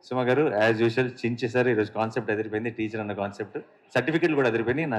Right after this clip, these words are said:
సర్టిఫికెట్ తీసుకొని నేను వెళ్తాను. So ఫిఫ్త్ నైట్ ప్రీమియర్ సార్? ఓ, రేపు ప్రీమియర్స్ ఉన్నాయి, ఫిఫ్త్ ప్రీమియర్స్ ఉన్నాయి, don't miss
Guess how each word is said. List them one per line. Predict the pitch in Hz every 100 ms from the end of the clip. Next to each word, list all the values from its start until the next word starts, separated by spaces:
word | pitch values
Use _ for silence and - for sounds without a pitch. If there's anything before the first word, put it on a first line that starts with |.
| 107
సర్టిఫికెట్ | 113 135 127 113
తీసుకొని | - 117
నేను | 101
వెళ్తాను. | 95 113 123 180 - _ _ _ -
So | 131
ఫిఫ్త్ | 170 - 175
నైట్ | 170 147
ప్రీమియర్ | 156 165 160
సార్? | 233 - _ _ _ _ _ _ _ - 740 _ _ _ _ _ _ _ _ _ _ _ -
ఓ, | 131 110 131
రేపు | 165 165 156
ప్రీమియర్స్ | 156 156 156 156
ఉన్నాయి, | 160 160 143
ఫిఫ్త్ | 131 -
ప్రీమియర్స్ | 147 147 139 139
ఉన్నాయి, | 139 143 117
don't | 143 160 135
miss | 135